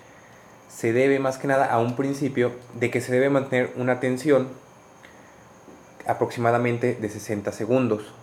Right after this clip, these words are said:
para cualquier músculo. Eso es muy general, que no debe ser así. Una repetición normal debe de, de ser en la fase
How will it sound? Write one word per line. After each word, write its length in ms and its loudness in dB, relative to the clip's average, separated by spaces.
para 300 0
cualquier 400 2
músculo. 500 -2
Eso 280 -6
es 120 -4
muy 200 -2
general, 600 -2
que 240 -16
no 160 -2
debe 260 2
ser 100 0
así. 260 -4
Una 180 4
repetición 760 0
normal 500 2
debe 220 2
de, 340 2
de 160 -2
ser 240 0
en 100 -2
la 100 2
fase 400 0